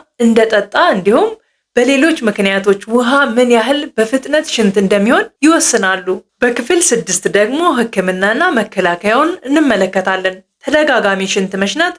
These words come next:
መሰረታዊ የጤና ችግር ከሌለ ብዙውን ጊዜ ሕክምና አያስፈልገውም። በእርግዝና ወቅትም የሚከሰተው ለውጥ ከወለዱ ከጥቂት ሳምንታት በኋላ ስለሚጠፋ ሕክምና አያስፈልገውም። ነገር ግን ሕክምና ለሚያስፈልጋቸው ሰዎች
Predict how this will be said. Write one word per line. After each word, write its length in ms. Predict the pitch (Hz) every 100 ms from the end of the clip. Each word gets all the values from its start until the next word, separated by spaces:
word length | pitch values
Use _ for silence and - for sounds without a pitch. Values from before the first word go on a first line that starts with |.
| -
መሰረታዊ 600 | 226 233 262 254 254 285 285
የጤና 380 | 208 196 214 190 180
ችግር 320 | 202 - 185
ከሌለ 400 | - 202 190 180 180 185
ብዙውን 300 | 302 302 285
ጊዜ 180 | 240 240 294 277
ሕክምና 460 | 240 233 220 202 294
አያስፈልገውም። 720 | 381 - 196 185 180 185 190 _ _
በእርግዝና 600 | 311 320 254 240 240 214 190
ወቅትም 400 | 180 - - 190
የሚከሰተው 720 | 190 196 202 - 190 185 190 185
ለውጥ 280 | 226 415 - - _
ከወለዱ 420 | 233 214 208 208 330 370
ከጥቂት 460 | - 220 233 330 330
ሳምንታት 560 | - 208 190 185 180 175
በኋላ 320 | 180 185 185 180 - _
ስለሚጠፋ 600 | - 226 208 214 220 247 320 339 -
ሕክምና 460 | - 247 285 294 294
አያስፈልገውም። 720 | 277 214 - 185 185 180 180 175 - _ -
ነገር 480 | 233 247 240 220 208
ግን 200 | - 180 170 -
ሕክምና 560 | - 262 - 269 262 277 330
ለሚያስፈልጋቸው 1040 | 277 196 185 180 - 180 175 170 170 - 226
ሰዎች 320 | 311 381 403